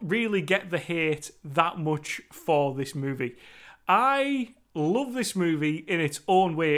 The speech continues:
It's not, by all means, you know, I'm not saying this is a good movie. It's not a very good movie whatsoever. Really,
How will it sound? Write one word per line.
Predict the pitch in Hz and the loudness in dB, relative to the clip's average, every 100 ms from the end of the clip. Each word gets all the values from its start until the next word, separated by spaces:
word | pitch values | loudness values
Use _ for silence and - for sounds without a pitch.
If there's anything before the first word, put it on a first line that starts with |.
| 170 | 0
It's | 180 - | -4 -8
not, | 165 170 208 - - | -4 -2 0 -2 0
by | 247 349 | 2 2
all | 302 | 2
means, | 220 240 151 143 | 2 0 -2 -2
you | 196 | 0
know, | 147 135 _ - | 0 -2 _ -2
I'm | 180 | 2
not | 269 - | 0 2
saying | 220 196 | 2 4
this | 180 | 2
is | 151 | 0
a | 156 | 0
good | 190 175 | 2 2
movie. | 151 220 151 127 - - - | 2 0 -2 -6 -10 -20 -6
It's | - 165 160 | -2 0 0
not | 170 269 277 | 0 4 4
a | |
very | 202 151 185 180 156 | 2 2 4 4 2
good | 156 | 0
movie | 160 160 151 | 0 2 2
whatsoever. | 160 - 151 165 139 | 0 -2 0 2 2
Really, | 127 196 269 226 135 131 | 0 2 2 2 0 -4